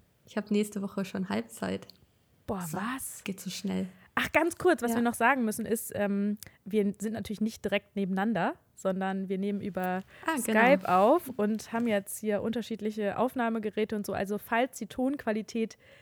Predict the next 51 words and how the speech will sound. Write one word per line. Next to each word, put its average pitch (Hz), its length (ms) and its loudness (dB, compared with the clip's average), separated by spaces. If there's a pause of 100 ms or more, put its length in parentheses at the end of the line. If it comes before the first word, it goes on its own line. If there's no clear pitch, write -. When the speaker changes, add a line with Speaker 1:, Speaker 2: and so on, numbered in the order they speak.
(200)
Speaker 2:
nicht 254 400 0
so 233 120 -2
sein 220 280 2
sollte 214 320 -2
wie 196 140 -6
gewohnt, 202 420 -4
nicht 202 160 -6
wundern. 185 460 -2 (560)
Aber 190 160 -2
wir 190 80 2
machen 202 180 2
das 202 140 0
Beste 196 280 2
draus 165 280 -2
aus - 80 -10
der 165 100 -6
Situation, 160 560 -6
ne? 180 120 -6 (440)
<laughs> 247 260 0 (400)
Speaker 1:
Genau, 196 300 -2
und 190 140 0
falls 202 300 2
mal 208 60 2
ein 202 120 2
Kind 226 240 -2
im 226 80 -2
Hintergrund 254 680 2
<laughs> - 0 -
schreit 262 380 2
oder 220 200 2
der 208 220 0
Hund 247 300 4
bellt, 220 280 0 (140)
sorry. 202 300 4
Speaker 2:
Genau. 233 260 6 (260)
Speaker 1:
Ich - 60 -18
sitze 240 260 2
nämlich 220 360 2
auch 196 160 2
nur 226 200 6
im 214 120 4
Büro 208 400 2
und, 190 260 0
äh, 190 400 -2 (460)
ja, - 100 -4 (300)
wir 214 100 0
sehen 208 240 0
uns 196 180 -4
über 190 200 -2
die 180 100 -2
Kamera, 180 520 -4